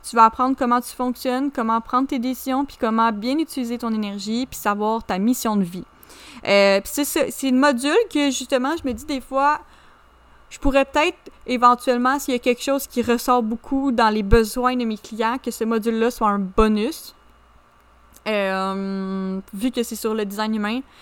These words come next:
Euh, c'est sûr que dans ce mois-là, je vais apporter quelque chose d'autre. Mais, euh, je sais pas quoi encore, puis ça va être selon les besoins des, euh,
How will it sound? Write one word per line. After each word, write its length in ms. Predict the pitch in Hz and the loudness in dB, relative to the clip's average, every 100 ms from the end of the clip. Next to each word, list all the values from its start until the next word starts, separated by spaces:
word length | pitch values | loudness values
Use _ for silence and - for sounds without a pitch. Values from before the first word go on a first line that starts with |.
| - 254 - | -20 -16 -6
Euh, 480 | 196 196 190 190 190 | 0 2 2 2 0
c'est 140 | 254 | -2
sûr 160 | 240 311 | -2 -2
que 120 | 302 | 0
dans 160 | 247 240 | 0 0
ce 120 | - | 0
mois-là, 380 | 240 254 247 254 | 2 4 4 2
je 80 | 226 | 2
vais 80 | |
apporter 320 | 214 208 - 208 | -4 -4 -10 -4
quelque 320 | 247 233 220 | -2 -2 -2
chose 320 | 220 208 202 | -2 -4 -2
d'autre. 340 | 208 240 - - - - - - - _ - | -2 -2 -6 -20 -20 -20 -20 -20 -20 _ -6
Mais, 400 | 202 208 202 202 | -4 -2 -2 0
euh, 640 | 196 196 190 190 190 190 - | 0 0 -2 -6 -8 -8 -10
je 100 | 220 | -10
sais 120 | 226 | -6
pas 120 | 226 220 | -4 0
quoi 180 | 240 | 2
encore, 400 | 233 214 202 214 | 2 2 2 2
puis 80 | - | 0
ça 100 | 208 | -2
va 80 | 196 | -2
être 100 | 202 | -2
selon 480 | - 214 208 208 214 | 0 2 2 -2 -6
les 160 | 208 202 | -6 -6
besoins 500 | 196 190 202 196 202 | -6 -8 -10 -10 -10
des, 320 | 190 190 | -12 -12
euh, 100 | 180 | -12